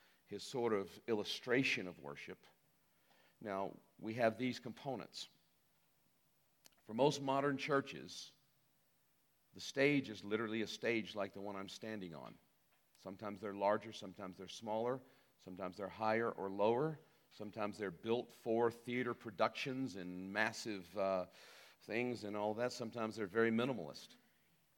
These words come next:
The performers are typically the people on the stage, everyone who touches a mic,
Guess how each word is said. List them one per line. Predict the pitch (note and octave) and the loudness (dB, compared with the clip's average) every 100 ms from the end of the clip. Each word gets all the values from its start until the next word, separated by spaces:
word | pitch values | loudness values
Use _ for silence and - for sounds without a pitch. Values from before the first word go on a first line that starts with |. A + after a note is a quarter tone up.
| _ _ _ _ _ _ - _ _ _ | _ _ _ _ _ _ -20 _ _ _
The | G2 | -14
performers | A#2 - C#3 D3+ C3 A#2 C3 | -12 -4 2 4 4 2 0
are | A2+ | -6
typically | - B2 A2+ A#2 G#2 | -6 -8 -6 -6 -6
the | |
people | - A2+ A#2 A2 | -6 -8 -8 -6
on | A#2 B2+ | -2 0
the | A2+ | -2
stage, | - B2+ C3 F2 - - - _ _ _ _ _ _ _ _ - - | -2 4 4 4 -4 -14 -16 _ _ _ _ _ _ _ _ -6 0
everyone | G#2 A#2 A2+ A2+ | 0 2 0 -2
who | |
touches | A2+ A2+ A2+ A2 | 0 -2 -2 -2
a | |
mic, | A#2 A#2 F2 | 2 4 2